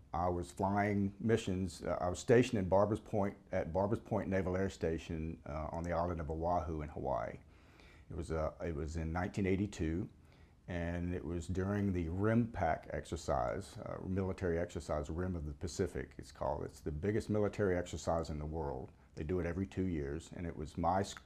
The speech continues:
my air crew. I have a whole team of guys I flew with. Uh, we were on crew six, flight crew six, so it was our turn to go fly a mission. And it was, it's a long-range patrol airplane, so we were going out for a twelve, thirteen hour flight. And so this is a big four-engine heavyweight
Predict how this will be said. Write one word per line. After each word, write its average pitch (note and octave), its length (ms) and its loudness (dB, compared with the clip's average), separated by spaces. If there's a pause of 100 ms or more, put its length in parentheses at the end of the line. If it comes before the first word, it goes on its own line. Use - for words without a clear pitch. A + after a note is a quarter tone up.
(180)
my G2 380 2
air A2+ 160 6
crew. F#2+ 340 0
I E2+ 40 2
have D#2 100 0
a D#2 80 -4 (160)
whole G2 300 2 (140)
team G#2 260 2
of D2+ 80 -2 (240)
guys F2 320 2
I D2+ 80 0
flew E2 260 -2
with. D#2+ 320 -2 (640)
Uh, D2+ 340 -2
we F2+ 120 -2
were F2+ 120 0
on E2 80 -4
crew F#2+ 240 0
six, - 680 0
flight F2 180 2
crew F2 160 0
six, - 380 -2
so E2+ 80 0
it C#2+ 80 0
was F2+ 100 -2
our G#2 220 4
turn F#2+ 260 0
to E2 60 0
go D#2+ 120 -2
fly D#2 320 0
a D#2+ 40 -4
mission. F2 400 0
And D#2+ 80 -6
it E2+ 60 -8
was, - 140 -16 (280)
it's - 100 -12
a A2 40 0
long-range A#2 480 8
patrol G2+ 360 4
airplane, F2+ 440 4
so - 120 -6
we F#2 140 2
were F#2+ 80 2
going F2 260 2
out E2+ 260 0
for D#2+ 400 0 (300)
a E2 80 -4
twelve, F2 400 2
thirteen F2+ 320 -2
hour D2 180 2
flight. - 420 4 (600)
And F2 120 -4
so G#2 200 4
this C3+ 160 2
is D#3+ 80 2
a C3 60 8
big A2 260 6
four-engine G#2 640 4
heavyweight F2+ 600 4